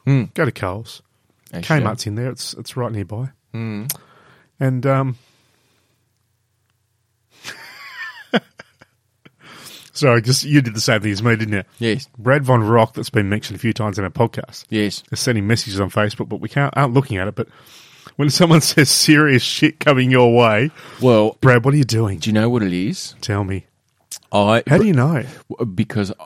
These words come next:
Speaker 1: I've had a conversation with my brother-in-law. For
Speaker 2: Okay.
Speaker 1: those roadies who are playing at home, uh, Sir Bradley Von Rock, who happens to be my brother-in-law,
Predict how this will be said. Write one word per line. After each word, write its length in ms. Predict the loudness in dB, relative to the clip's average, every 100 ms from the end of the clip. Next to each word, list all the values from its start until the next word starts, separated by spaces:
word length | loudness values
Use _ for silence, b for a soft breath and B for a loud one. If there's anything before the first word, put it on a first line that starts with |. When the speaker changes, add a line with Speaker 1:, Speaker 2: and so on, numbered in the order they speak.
| _
Speaker 1:
I've 160 | -6 -2
had 100 | -2
a 60 | -2
conversation 640 | -4 -4 -4 -4 -4 -4
with 120 | -4
my 120 | -4
brother-in-law. 420 | -4 -4 -2 -2 0
For 120 | 2
Speaker 2:
Okay. 80 | 4
Speaker 1:
those 180 | 4
roadies 340 | 4 4 4 0
who 200 | 0 2
are 180 | 0 0
playing 300 | -2 -4 -4
at 80 | -6
home, 280 | -8 -8 -10 b b b
uh, 200 | -8 -6
Sir 220 | 2 4
Bradley 340 | 4 4 2 0
Von 240 | 0 0
Rock, 220 | 0 -2 -4
who 120 | -4
happens 340 | -2 -4 -6
to 40 | -6
be 120 | -6
my 160 | -4 -4
brother-in-law, 640 | -4 -6 -6 -6 -6 -8